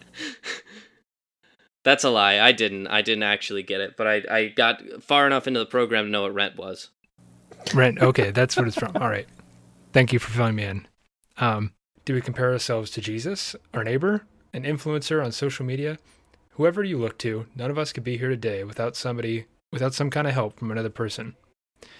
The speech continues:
Speaker 2: There are those out there that say, "Oh, I'm a self-made man. I don't need nothing from nobody." But as we know, this brand of rugged individualism is a myth.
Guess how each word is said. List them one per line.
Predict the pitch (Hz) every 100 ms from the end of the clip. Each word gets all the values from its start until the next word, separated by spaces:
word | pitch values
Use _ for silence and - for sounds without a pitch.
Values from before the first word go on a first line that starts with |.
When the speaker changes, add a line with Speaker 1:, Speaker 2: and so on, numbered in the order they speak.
| - - -
Speaker 2:
There | 143
are | 139
those | 139 135
out | 127 131
there | 131
that | 123
say, | - 117 107 - _ -
"Oh, | 185 175 113
I'm | 135 143
a |
self-made | - 156 139 139 131
man. | 117 139 117 101 - -
I | 147
don't | 151
need | 123
nothing | 120 131 135
from | - 113
nobody." | 135 131 104 98 - _ _ -
But | 131
as | 147
we | 139
know, | 127 147 110 110 _
this | - -
brand | 127 123
of | 113
rugged | 117 123 127
individualism | 123 117 131 135 104 101 101 -
is | 127
a | 113
myth. | 123 113 -